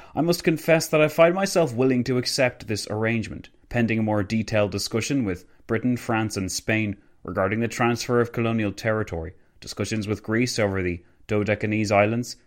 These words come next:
and the transfer of the Tyrol region north of Italy, so that Austria may never threaten Italy again during wartime."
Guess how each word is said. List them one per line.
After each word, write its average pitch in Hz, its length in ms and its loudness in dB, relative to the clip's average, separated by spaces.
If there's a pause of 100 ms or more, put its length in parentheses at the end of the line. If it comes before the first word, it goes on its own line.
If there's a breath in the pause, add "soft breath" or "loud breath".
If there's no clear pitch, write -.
(160 soft breath)
and 98 100 -4
the 98 60 -2
transfer 117 520 0
of 123 80 0
the 131 120 0
Tyrol 123 380 2
region 120 360 2
north 110 280 2
of 98 100 -6
Italy, 101 340 -4 (200)
so - 140 -8
that 87 140 -2
Austria 110 460 0 (300 soft breath)
may 123 80 0
never 143 200 2
threaten 160 360 0
Italy 147 360 4
again 127 400 2
during 104 320 -2
wartime." 113 520 -2